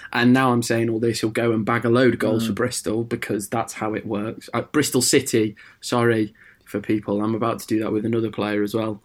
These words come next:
Speaker 1: Um, I will just say Sheffield. But yeah.
Speaker 2: Yeah, uh,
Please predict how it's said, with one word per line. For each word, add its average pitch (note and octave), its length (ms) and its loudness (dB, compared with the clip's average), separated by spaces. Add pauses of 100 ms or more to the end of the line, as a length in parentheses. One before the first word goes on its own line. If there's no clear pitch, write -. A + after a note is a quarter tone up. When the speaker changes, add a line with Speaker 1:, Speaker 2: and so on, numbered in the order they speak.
Speaker 1:
Um, A2 260 -6
I G#2 60 -8
will G#2+ 160 -8
just - 240 -8
say G2+ 100 -2
Sheffield. F#2+ 600 -4 (400)
But - 120 -4
yeah. G2+ 200 -2 (500)
Speaker 2:
Yeah, D#3 280 2 (380)
uh, F#3 220 2